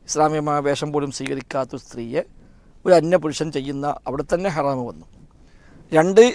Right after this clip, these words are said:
ആ ഉച്ചരിക്കുന്ന വചനങ്ങൾ മലക്കുകളുടെയും ജിന്നുകളുടെയും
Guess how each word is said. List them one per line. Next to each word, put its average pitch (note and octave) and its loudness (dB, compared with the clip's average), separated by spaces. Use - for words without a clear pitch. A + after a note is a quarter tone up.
ആ F#3 10
ഉച്ചരിക്കുന്ന F#3+ 2
വചനങ്ങൾ D3 2
മലക്കുകളുടെയും E3 4
ജിന്നുകളുടെയും F3 0